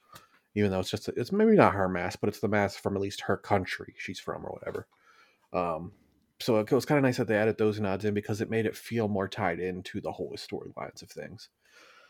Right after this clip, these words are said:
Uh, but it just felt so nice seeing all these, like, I don't know, links back to, like, even f-, seeing the old, um, uh, Asylum demon at the top of, uh,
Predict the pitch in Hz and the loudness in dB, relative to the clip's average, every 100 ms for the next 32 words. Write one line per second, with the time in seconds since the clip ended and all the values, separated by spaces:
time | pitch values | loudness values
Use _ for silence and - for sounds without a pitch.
0 | _ _ 101 95 92 _ 76 - 101 - | _ _ -4 -2 -2 _ -10 -8 -12 -12
1 | - _ _ _ _ _ - 113 - - | -18 _ _ _ _ _ -4 -4 -2 0
2 | 117 107 107 98 - - - 117 101 98 | 2 2 0 0 -4 -12 -8 -4 -2 -2
3 | 101 92 92 98 90 - 107 107 104 101 | -4 -4 -6 -4 -4 -6 -6 -4 -6 -8
4 | - 98 101 104 98 - 90 90 - - | -8 -2 0 0 -2 -6 -2 -2 -4 -20
5 | - - 87 87 90 - 104 104 - - | -10 -6 -4 -4 -6 -6 -4 -6 -8 -4
6 | 107 98 98 95 92 98 90 90 - _ | -2 0 -2 0 0 0 -2 -4 -8 _
7 | _ _ _ _ _ _ _ - 85 65 | _ _ _ _ _ _ _ -8 -6 -6
8 | - - 98 92 87 85 90 90 87 85 | -6 -2 0 0 -2 -6 -8 -8 -8 -12
9 | 92 _ 85 - - 90 82 - - 90 | -14 _ -14 -10 -6 -4 -6 -10 -10 -6
10 | 87 85 87 80 82 80 | -4 -2 -4 -4 -6 -8